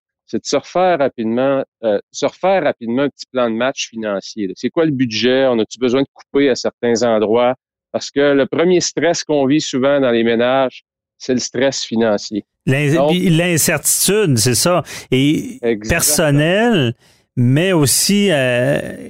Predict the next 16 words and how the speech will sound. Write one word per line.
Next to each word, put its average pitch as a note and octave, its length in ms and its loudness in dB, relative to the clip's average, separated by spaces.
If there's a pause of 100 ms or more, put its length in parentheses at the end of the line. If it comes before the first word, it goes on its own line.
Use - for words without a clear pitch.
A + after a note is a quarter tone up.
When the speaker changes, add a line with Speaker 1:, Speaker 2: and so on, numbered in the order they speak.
(600)
Speaker 2:
comme, C3+ 260 2
euh, B2 200 2
tu - 160 -4
le A2+ 60 2
dis, B2 260 2
avec C3+ 240 0
les A2+ 180 2
entreprises, A#2+ 640 0
ça A2 100 0
doit A#2+ 120 2
être G#2+ 120 -8
ter-, B2+ 320 0
l'incertitude, C3 800 0
eux A2+ 180 2
autres, C3+ 340 0
euh, G2 180 2